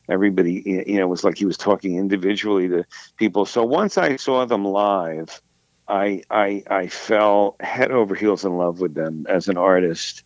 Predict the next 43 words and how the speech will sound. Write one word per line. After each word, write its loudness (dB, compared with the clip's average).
even 0
though 2
I 2
was -2
forty 0
and, -4
you 0
know, 0
way -2
older -2
than -12
most -8
of -10
their -2
audience. -4
I 0
could -2
recognize -2
the -6
genius -4
when 4
I 0
saw 0
them -6
live. 2
That's, 0
that 0
was -8
the 0
moment. 0
Uh, 0
but -2
that 2
was -2
a -2
few -2
months 0
after -2
we 0
were 0
already 0
managing -4
them. -20